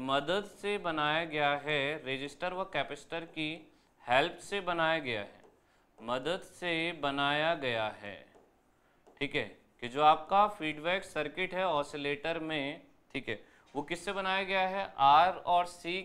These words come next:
की मदद से बनाया गया है, रेजिस्टर और कैपेसिटर की हेल्प से बनाया गया है। तो लो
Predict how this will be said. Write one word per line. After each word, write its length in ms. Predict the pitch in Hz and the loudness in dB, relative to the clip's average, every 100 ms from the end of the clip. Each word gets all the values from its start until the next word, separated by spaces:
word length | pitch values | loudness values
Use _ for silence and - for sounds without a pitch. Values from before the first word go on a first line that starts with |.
| - | -6
की 140 | 185 | -8
मदद 360 | 185 156 147 151 151 | -4 -6 -4 -6 -8
से 220 | - 139 147 156 - - - | -4 -2 -2 -6 -20 -20 -20
बनाया 680 | - 127 139 143 156 160 175 175 | -4 2 4 6 6 6 4 0
गया 340 | 143 143 143 147 156 | 0 4 6 6 4
है, 200 | 123 120 98 98 | 0 -2 -2 -4
रेजिस्टर 480 | 110 123 139 - 170 | -6 -4 -6 -2 0
और 120 | 175 170 | 0 0
कैपेसिटर 480 | 147 139 135 - 165 | 0 0 -6 -6 -6
की 200 | - 170 135 | -6 -6 0
हेल्प 220 | 131 147 151 | 0 0 -4
से 220 | - 165 | -8 -6
बनाया 420 | 151 147 143 151 | -4 -2 0 0
गया 320 | 156 139 135 131 165 - - _ - | 0 0 2 2 0 -6 -20 _ 0
है। 320 | 143 127 139 160 - - _ _ - | 2 2 0 -4 -20 -20 _ _ 0
तो 120 | 175 170 180 208 208 - - _ - - _ _ _ _ _ - - _ | 2 4 2 -2 -10 -20 -20 _ -20 -20 _ _ _ _ _ -20 -20 _
लो 640 | 104 107 120 156 180 214 | -12 -4 0 2 4 4